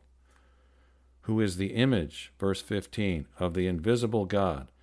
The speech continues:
the firstborn of every creature. For by him were all things created that are in heaven, that are in earth, visible and invisible, whether they be thrones or dominions or principalities or powers,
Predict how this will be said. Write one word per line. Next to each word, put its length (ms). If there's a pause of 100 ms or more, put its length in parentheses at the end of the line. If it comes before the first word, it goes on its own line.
(340)
the 120
firstborn 960
of 240
every 260
creature. 600 (640)
For 120
by 300
him 320
were 180
all 300
things 380
created 540
that 120
are 140
in 100
heaven, 520 (440)
that 140
are 120
in 240
earth, 460 (320)
visible 640
and 240
invisible, 760 (380)
whether 240
they 160
be 160
thrones 800
or 120
dominions 720
or 120
principalities 1160
or 100
powers, 800